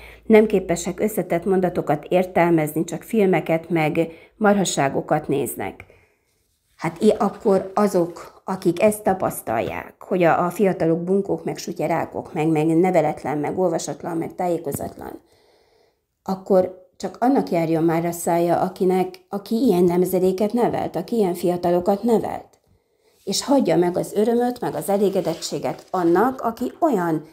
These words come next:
ö, nemzedéket, vagy olyan utódokat nevelt, akinek tényleg van jó erkölcse, családja, boldogsága, munkája, kiteljesedése, anyagi,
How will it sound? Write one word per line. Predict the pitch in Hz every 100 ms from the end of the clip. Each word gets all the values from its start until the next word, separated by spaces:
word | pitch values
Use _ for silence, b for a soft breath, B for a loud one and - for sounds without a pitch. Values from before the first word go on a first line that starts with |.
| B B B B -
ö, | 175
nemzedéket, | 190 208 202 170 170 175 180
vagy | 196
olyan | 254 196
utódokat | 196 196 175 165 165 160
nevelt, | - 165 190 196
akinek | 208 240 226 220 -
tényleg | 381 320 175 160 165
van | 175 160 - - _ -
jó | 247 226
erkölcse, | 185 170 170 160 151 - 170 156 -
családja, | 214 196 170 151 165 151
boldogsága, | 202 196 165 175 - 170 160 160 151 B B
munkája, | 220 214 185 175 165
kiteljesedése, | 180 208 175 180 175 - 170 160 160 - 170 156 B B B B
anyagi, | 214 180 175